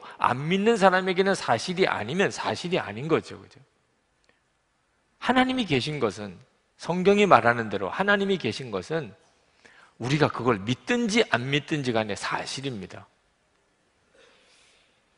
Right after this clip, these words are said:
그런데 지금은 예수를 믿는 사람들 중에도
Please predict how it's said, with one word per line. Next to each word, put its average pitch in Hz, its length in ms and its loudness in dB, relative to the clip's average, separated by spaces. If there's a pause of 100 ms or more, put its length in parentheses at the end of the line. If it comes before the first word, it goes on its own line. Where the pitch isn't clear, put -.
(300)
그런데 208 300 4
지금은 170 720 2 (1160)
예수를 123 440 4
믿는 151 400 2
사람들 165 600 4
중에도 131 480 -4